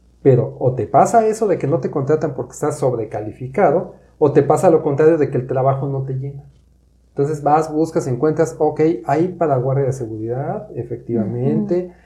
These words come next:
Speaker 1: hay para, este, para encargado de almacén, efectivamente, y todos esos trabajos se abren a personas mayores, se abren a personas de más de cuarenta y cinco años hasta sesenta años, si lo ves así.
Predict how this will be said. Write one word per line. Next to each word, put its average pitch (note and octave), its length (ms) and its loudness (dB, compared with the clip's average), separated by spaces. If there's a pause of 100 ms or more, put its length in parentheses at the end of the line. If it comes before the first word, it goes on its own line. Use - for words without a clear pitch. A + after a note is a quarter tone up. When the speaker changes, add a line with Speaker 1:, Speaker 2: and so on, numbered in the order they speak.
(220)
Speaker 1:
hay C#3 600 0
para, A#2+ 260 4
este, A#2 300 -2
para A#2 240 -2
encargado B2+ 540 2
de A#2 120 0
almacén, A2 720 -4
efectivamente, B2+ 960 -6
y D3+ 100 -2
todos D#3+ 260 0
esos G3+ 240 -8
trabajos C#3 440 2
se C#3 100 -2
abren D#3 260 2
a C3 80 -6
personas C3+ 460 -4
mayores, C3 760 -2
se B2+ 100 -4
abren D3+ 180 0
a D3 80 -6
personas C#3 360 -2
de C3+ 80 -2
más B2+ 160 -4
de D#3+ 80 -2
cuarenta C3 260 -6
y A2+ 60 -4
cinco C3 260 -6
años C#3+ 220 -4
hasta A#2+ 220 -8
sesenta C3 540 -4
años, D#3 180 -4
si B2+ 80 -6
lo A#2 80 -4
ves C3 160 -8
así. F#3+ 240 -6